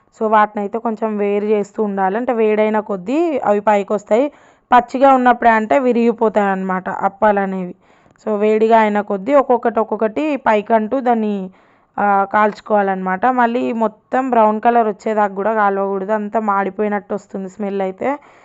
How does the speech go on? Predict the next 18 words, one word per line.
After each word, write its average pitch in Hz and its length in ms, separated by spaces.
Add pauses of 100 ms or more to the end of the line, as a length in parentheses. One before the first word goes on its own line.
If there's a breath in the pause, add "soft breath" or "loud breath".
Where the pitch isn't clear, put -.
(260 soft breath)
So 240 80
వైట్గానే, 226 720
కొంచెం 220 480
మరీ 208 240
వైట్గా 220 400
ఉండకూడదు, 202 640 (440 loud breath)
ఆ, 214 160
నవలడానికి 220 640
కూడా 226 160
ఇబ్బంది 208 420
అవుతుందన్నమాట. 190 720 (600 soft breath)
మ్, 208 380 (340)
ఎంత 220 280 (840)
వరకు 214 340
కాలాలి 214 580
అనేది 208 560
అమ్మ 208 280
చూపిస్తుంది 202 580